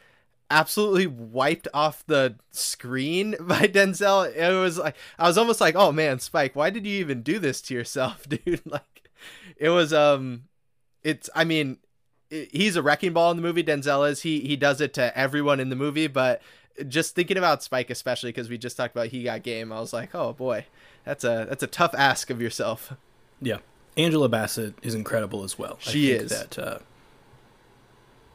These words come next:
Speaker 2: can't understate what she was able to do,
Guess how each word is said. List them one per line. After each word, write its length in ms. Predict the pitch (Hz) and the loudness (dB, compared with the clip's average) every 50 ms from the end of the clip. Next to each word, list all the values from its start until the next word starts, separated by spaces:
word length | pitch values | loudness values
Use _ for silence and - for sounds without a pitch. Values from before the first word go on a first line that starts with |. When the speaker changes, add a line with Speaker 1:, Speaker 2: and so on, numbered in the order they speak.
| - _ | -16 _
Speaker 2:
can't 260 | - - 131 123 120 117 | -2 0 0 0 0 0
understate 720 | 120 117 110 110 - - - 120 110 104 107 - - - - _ _ _ _ _ - | -4 -4 -4 -4 -4 -4 -2 -4 -4 -6 -8 -12 -14 -18 -20 _ _ _ _ _ 0
what 180 | 127 127 123 120 | 2 2 2 2
she 140 | - - 123 | 2 0 0
was 180 | 117 113 107 | 0 0 -2
able 240 | 110 110 107 104 101 | -2 -4 -4 -6 -6
to 140 | - - 117 | -8 -8 -8
do, 420 | 107 110 107 104 104 98 95 95 | -8 -8 -8 -6 -8 -8 -10 -12